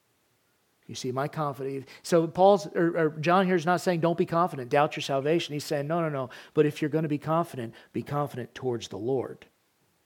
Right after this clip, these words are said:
And th-, th-, let us not be in self-righteousness here. You know, you should look at the love of your brother here, at the good works, the theology and practice in your life, and you should recognize, "This is the Lord's doing and not mine."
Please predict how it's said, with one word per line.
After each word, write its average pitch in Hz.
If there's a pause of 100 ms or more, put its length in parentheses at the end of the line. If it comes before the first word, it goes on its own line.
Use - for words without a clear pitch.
(640)
And 117
th-, 117
th-, 123
let 127
us 123
not 139
be 139
in 123
self-righteousness 131
here. 104 (960)
You 107
know, 98
you 123
should 143
look 156
at 139
the 120
love 135
of 123
your 127
brother 147
here, 196 (220)
at -
the 135
good 147
works, 151
the 127
theology 131
and 135
practice 160
in 175
your 180
life, 185 (240)
and 139
you 147
should 135
recognize, 139
"This 131
is 123
the 123
Lord's 131
doing 110
and 110
not 107
mine." 127